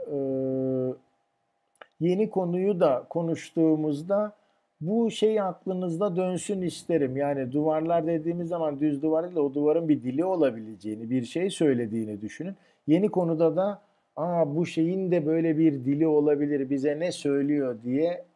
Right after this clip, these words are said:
bir kafada geçirip fotoğrafları ona göre seçmekte fayda olabilir, aklınızda olsun. İlknur Turan Atlı'nın Ayasofya fotoğrafını mutlak burada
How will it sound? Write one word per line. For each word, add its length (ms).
bir 100
kafada 380
geçirip 420
fotoğrafları 640
ona 160
göre 240
seçmekte 720
fayda 280
olabilir, 420
aklınızda 540
olsun. 340
İlknur 340
Turan 320
Atlı'nın 420
Ayasofya 720
fotoğrafını 760
mutlak 420
burada 380